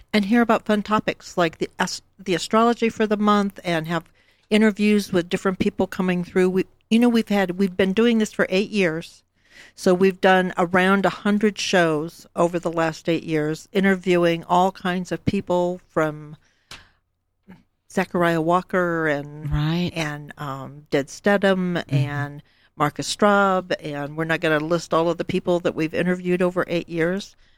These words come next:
Speaker 1: but, um, we've done a lot in
Speaker 2: Mm-hmm.
Speaker 1: eight years.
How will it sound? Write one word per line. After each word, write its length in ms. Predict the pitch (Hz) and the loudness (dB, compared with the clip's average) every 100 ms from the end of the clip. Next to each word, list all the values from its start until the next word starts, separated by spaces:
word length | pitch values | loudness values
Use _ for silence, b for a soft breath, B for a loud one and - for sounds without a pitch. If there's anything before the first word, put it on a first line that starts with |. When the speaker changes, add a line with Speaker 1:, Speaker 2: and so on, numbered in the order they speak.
| _ _ - | _ _ -4
Speaker 1:
but, 240 | 190 190 - | -2 -2 -4
um, 360 | 208 202 214 - _ _ _ _ _ _ _ _ _ _ _ | -4 -4 -10 -16 _ _ _ _ _ _ _ _ _ _ _
we've 200 | 214 220 | -10 -6
done 520 | 214 233 277 294 285 254 B B _ _ _ _ - | -2 0 -2 -6 -8 -10 B B _ _ _ _ -4
a 100 | 196 | -2
lot 480 | 180 233 254 - - - | 0 -2 -4 -8 -20 -6
in 120 | 156 156 | 0 4
Speaker 2:
Mm-hmm. 180 | 170 | 4
Speaker 1:
eight 220 | 165 185 165 | 4 2 -2
years. 480 | 151 147 147 - | -2 -4 -8 -18